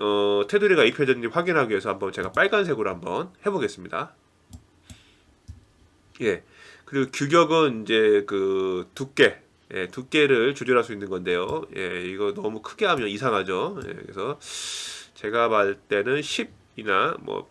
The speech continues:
구, 구 정도, 뭐 십이, 뭐, 예, 십 금방이 제일 나은 것 같습니다. 그래서 이렇게 하고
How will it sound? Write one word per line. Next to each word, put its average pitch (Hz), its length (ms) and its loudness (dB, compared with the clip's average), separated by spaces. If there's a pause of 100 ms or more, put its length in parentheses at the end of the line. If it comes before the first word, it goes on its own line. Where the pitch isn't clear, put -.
(260)
구, 143 320 -10 (180)
구 - 160 -14
정도, 123 500 -2
뭐 - 120 -14
십이, 165 480 -10
뭐, - 320 -16 (180)
예, - 60 -14
십 - 240 -10
금방이 123 400 0
제일 131 160 -2
나은 101 200 0
것 113 80 0
같습니다. 90 500 -8
그래서 104 180 -14
이렇게 - 200 -16
하고 139 440 -4